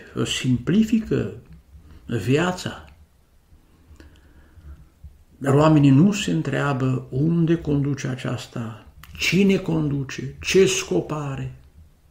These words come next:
Oamenii se bucură doar că își depășesc limitele. Cum se întâmplă și în alte domenii, în plan economic sau în sport sau la diferite alte concursuri,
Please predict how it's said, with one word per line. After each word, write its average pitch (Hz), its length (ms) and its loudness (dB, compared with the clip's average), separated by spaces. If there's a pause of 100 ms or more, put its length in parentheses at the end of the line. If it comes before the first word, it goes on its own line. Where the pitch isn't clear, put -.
(580)
Oamenii 165 380 0
se - 160 -6
bucură 147 380 -4
doar 139 280 -4
că - 140 -6
își 113 120 -6
depășesc 117 640 -8 (380)
limitele. 104 640 -12 (1500)
Cum 156 160 -4
se - 140 -4
întâmplă 135 420 -2
și - 140 -8
în 127 80 0
alte 123 260 -4
domenii, 123 500 -4
în 117 60 -4
plan 117 280 -4
economic 117 560 -4
sau 107 220 -10
în 110 60 -10
sport - 580 -10
sau 107 340 -10 (560)
la - 100 -10
diferite 127 460 -4
alte 113 200 -6
concursuri, 120 800 -6